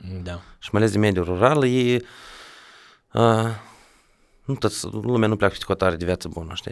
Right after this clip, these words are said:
Speaker 2: de obicei.
Speaker 1: Adevărat.
Speaker 2: Dar este legea care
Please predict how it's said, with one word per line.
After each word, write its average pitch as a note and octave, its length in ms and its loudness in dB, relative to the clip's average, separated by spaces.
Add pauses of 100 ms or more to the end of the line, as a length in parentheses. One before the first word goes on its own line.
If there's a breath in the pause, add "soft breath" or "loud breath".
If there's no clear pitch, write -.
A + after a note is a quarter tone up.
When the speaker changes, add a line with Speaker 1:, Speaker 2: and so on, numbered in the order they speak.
Speaker 2:
de - 100 -10
obicei. - 300 -16 (960 loud breath)
Speaker 1:
Adevărat. F2 520 -14 (540 loud breath)
Speaker 2:
Dar G2 220 0
este C3+ 200 -2
legea B2+ 240 0
care G2+ 540 0